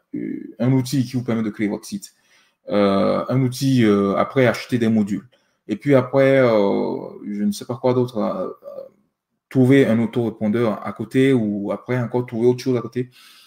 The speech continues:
ça peut aller très, très vite, hein. Les coûts peuvent monter, euh, très, très vite. Donc, quand vous allez choisir votre outil, pensez à cela. Est-ce qu'avec mon outil, je peux créer mon site web, par exemple ? Est-ce que je peux créer, euh, mon,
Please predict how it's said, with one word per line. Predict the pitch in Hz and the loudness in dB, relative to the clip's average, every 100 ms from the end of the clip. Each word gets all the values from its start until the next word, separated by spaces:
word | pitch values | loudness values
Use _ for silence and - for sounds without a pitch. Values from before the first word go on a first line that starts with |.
| _ | _
ça | - 120 | -10 -8
peut | 127 147 | -2 2
aller | 123 131 | 2 2
très, | 135 | -4
très | - 127 | -4 -4
vite, | 123 120 | -4 -6
hein. | 123 _ - | -12 _ -4
Les | 104 | -4
coûts | - 147 156 | -2 -4 -4
peuvent | - 110 | -2 -2
monter, | 107 110 104 139 135 | -2 -2 -2 -4 -2
euh, | 101 95 98 | -2 -4 -8
très, | - | -14
très | 127 135 | -8 -4
vite. | 107 98 _ _ - - - - | -2 -4 _ _ -20 -20 -20 -2
Donc, | 147 165 - - _ | 0 0 -2 -18 _
quand | - 175 | 0 2
vous | 160 143 | 4 2
allez | 143 | 0
choisir | - 143 135 | 0 -2 0
votre | 127 127 | -2 -4
outil, | 107 - 135 | -10 -8 -10
pensez | 131 135 127 147 | -6 -6 -4 -2
à | 123 | -4
cela. | - - _ _ _ _ _ _ - | -4 -14 _ _ _ _ _ _ -2
Est-ce | 160 - | -2 0
qu'avec | - 135 123 | 2 2 2
mon | 110 104 | 0 -2
outil, | 104 180 - _ _ _ _ - _ _ _ 117 | -2 -4 -6 _ _ _ _ -20 _ _ _ -8
je | 120 | -4
peux | 165 | 0
créer | - 135 | 2 4
mon | 117 | 4
site | - - - - - _ _ _ | 0 -8 -10 -14 -16 _ _ _
web, | 104 123 127 | 0 0 2
par | 123 101 | 0 0
exemple ? | 98 135 135 139 147 131 | 0 -4 -2 0 0 -2
Est-ce | 127 | -6
que | - | -6
je | 117 | -6
peux | 113 120 | -6 -6
créer, | - 113 107 95 - - | 0 2 2 0 -4 -6
euh, | 101 95 92 87 85 | -4 -2 -4 -8 -4
mon, | 104 101 98 95 - | 0 2 0 -4 -10